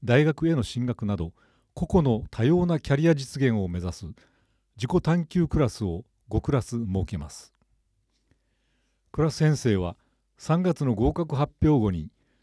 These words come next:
入学者から希望を取って総合的に判断して決定します。一年時は芸術以外は選択科目がないため、このようなクラス編成としますが、二年次以降は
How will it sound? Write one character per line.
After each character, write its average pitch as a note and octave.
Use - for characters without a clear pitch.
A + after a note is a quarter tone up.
入 C#3
学 E3
者 B2+
か G#2+
ら G2+
希 -
望 D#3
を D#3
取 C#3
っ -
て -
総 D#3+
合 F3
的 D#3+
に D#3+
判 A#2
断 G#2+
し -
て D3
決 -
定 E2
し -
ま -
す。 -
一 C3+
年 C3
時 G2
は F#2
芸 A#2
術 F3
以 E3
外 D#3
は F#2
選 D#3
択 E3+
科 -
目 D#3
が A2
な F#2
い A2
た F#2+
め、 F#2
こ -
の D#3
よ E3
う A#2+
な G#2+
ク -
ラ D3
ス -
編 D#3+
成 G#2+
と G2+
し -
ま F#2
す -
が、 D2+
二 A#2
年 F3
次 D#3+
以 -
降 B2
は D#2+